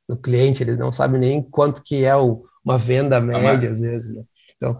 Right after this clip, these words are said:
Speaker 2: a maioria não sabe nem o que é ticket médio, né?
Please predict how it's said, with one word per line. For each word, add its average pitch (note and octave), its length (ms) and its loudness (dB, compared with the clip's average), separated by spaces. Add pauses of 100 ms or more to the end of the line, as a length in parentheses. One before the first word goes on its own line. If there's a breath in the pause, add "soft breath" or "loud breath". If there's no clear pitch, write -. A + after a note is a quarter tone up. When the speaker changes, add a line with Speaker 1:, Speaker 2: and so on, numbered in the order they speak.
Speaker 2:
a A#2 100 -4
maioria A2+ 480 4
não C#3+ 120 2
sabe C#3+ 300 2
nem B2 240 6
o E3 80 2
que - 160 -2
é E3 160 6
ticket E3 480 -4
médio, G2+ 400 0
né? F2 160 -6